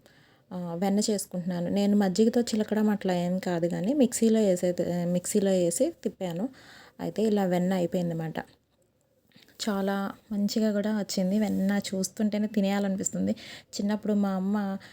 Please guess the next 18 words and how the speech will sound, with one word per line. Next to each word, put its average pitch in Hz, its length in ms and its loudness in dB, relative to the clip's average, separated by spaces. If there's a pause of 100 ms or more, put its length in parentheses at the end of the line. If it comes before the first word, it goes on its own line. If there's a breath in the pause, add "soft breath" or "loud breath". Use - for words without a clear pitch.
(240 loud breath)
చక్కగా 190 320 -2
మజ్జిగ 190 380 0
చిలికిన 208 440 0
వెంటనే 196 440 2
వచ్చిన 202 420 2
నెయ్యి 185 500 2
నేను 190 400 2
వెన్న 190 600 2
చక్కగా 185 400 -4
దోసల్లో 185 500 2
అట్లా 202 240 0
నంచుకు 190 360 0
తినేదాన్ని. 185 500 0
ఇది 185 120 0
చూడంగానే 190 560 0
నాకు 208 220 -2
అలానే 180 260 -4
అనిపించింది. 180 760 -4